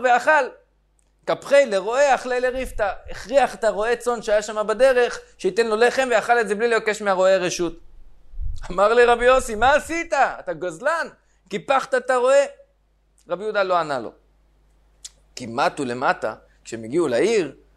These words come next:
אז רבי יוסי כבר ממש, אחרי כל כך הרבה זמן שהוא לא אכל, הוא הרי לא אכל גם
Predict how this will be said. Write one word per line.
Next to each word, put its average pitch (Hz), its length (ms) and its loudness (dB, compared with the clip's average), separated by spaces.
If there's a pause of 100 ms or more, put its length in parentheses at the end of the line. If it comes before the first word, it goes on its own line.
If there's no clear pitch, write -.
(680)
אז 180 440 0
רבי 156 200 -2
יוסי 165 260 -2
כבר 117 380 -2
ממש, 123 400 -4
אחרי 135 180 -6
כל 127 120 -6
כך 135 100 0
הרבה 131 160 -6
זמן 135 160 -8
שהוא 120 140 -8
לא 135 160 0
אכל, 156 220 0
הוא 127 220 -2
הרי 131 160 -2
לא 139 160 0
אכל 143 300 -2
גם 135 240 -2